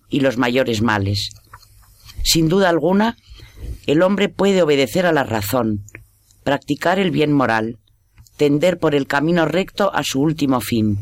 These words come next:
Pero el hombre puede también seguir una dirección totalmente contraria y yendo tras el espejismo de unas ilusorias apariencias, perturbar el orden debido y correr a su perdición voluntaria.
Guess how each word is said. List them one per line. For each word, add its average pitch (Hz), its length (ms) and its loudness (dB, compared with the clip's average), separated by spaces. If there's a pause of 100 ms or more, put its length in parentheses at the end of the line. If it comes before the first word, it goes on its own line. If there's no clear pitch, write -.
(680)
Pero 143 200 2
el 151 120 2
hombre 151 320 2
puede 156 340 0
también 156 640 -2 (400)
seguir 156 360 0
una 180 180 2
dirección 139 560 -2
totalmente 170 680 -2
contraria 156 680 -2 (560)
y 160 180 0
yendo 156 400 0
tras 131 260 -2
el 127 100 -2
espejismo 123 800 -2 (480)
de 135 160 0
unas 208 300 0
ilusorias 143 640 0
apariencias, 156 840 -2 (580)
perturbar 143 720 0 (180)
el 131 160 2
orden 180 360 2
debido 165 520 0 (420)
y 170 120 0
correr 160 500 -2
a 156 80 -4
su - 200 -10
perdición 135 600 -2
voluntaria. 107 760 -4